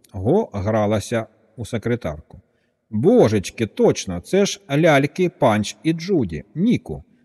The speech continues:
ми просто ідіоти. Ця фраза — це визитівка Панча. Отак і треба". "Гаразд.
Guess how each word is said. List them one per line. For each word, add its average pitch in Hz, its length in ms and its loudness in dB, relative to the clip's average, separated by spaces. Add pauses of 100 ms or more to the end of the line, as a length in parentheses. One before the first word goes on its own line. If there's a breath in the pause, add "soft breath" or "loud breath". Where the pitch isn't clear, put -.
(120)
ми 131 180 2
просто 165 400 4
ідіоти. 139 760 0
Ця 156 320 2
фраза — 156 640 0
це 143 440 0
визитівка 135 680 0
Панча. 110 560 -6 (240)
Отак 110 380 -2
і 156 60 -2
треба". 147 440 -6 (1040)
"Гаразд. 110 600 -2